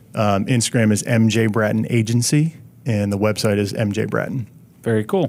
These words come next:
Speaker 2: Well, we appre-, I, dude, I appreciate the conversation
Speaker 1: No,
Speaker 2: today.
Speaker 1: thank
Speaker 2: It's,
Speaker 1: you.
Speaker 2: it's been impactful. Major takeaways, you know, is, is really understanding the, uh, the execution of the, the path to get where you wanna go.
Speaker 1: Right.
Speaker 2: If it's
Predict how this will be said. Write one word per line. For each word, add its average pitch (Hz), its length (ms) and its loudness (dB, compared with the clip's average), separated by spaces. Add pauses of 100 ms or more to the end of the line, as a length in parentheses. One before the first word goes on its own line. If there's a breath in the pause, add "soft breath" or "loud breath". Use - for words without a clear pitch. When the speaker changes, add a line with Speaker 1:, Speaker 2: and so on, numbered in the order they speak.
(120)
Speaker 2:
Well, 127 160 2
we 160 180 4
appre-, 156 240 0
I, 151 160 0
dude, 127 300 -2
I 120 80 0
appreciate 123 500 -2
the 107 60 -8
conversation 117 580 -2
Speaker 1:
No, 113 100 2
Speaker 2:
today. 113 120 2
Speaker 1:
thank 117 120 2
Speaker 2:
It's, - 60 -2
Speaker 1:
you. 147 160 2
Speaker 2:
it's 120 140 -2
been 120 220 0
impactful. 113 520 -2 (260 loud breath)
Major 135 560 -2
takeaways, 117 680 0 (320 loud breath)
you 120 100 0
know, 110 160 2
is, 117 500 0
is 117 280 0 (120)
really 131 400 2
understanding 120 800 0
the, 107 300 0 (300 loud breath)
uh, 107 260 2
the 120 180 -2
execution 135 520 -2
of 98 100 -6
the, 107 200 -2
the 117 140 -2
path - 560 -6
to 117 100 -4
get 117 180 -6
where 113 120 -2
you 107 120 0
wanna 101 180 0
go. 110 160 -2
Speaker 1:
Right. 101 200 0 (140)
Speaker 2:
If 110 140 -4
it's - 320 -6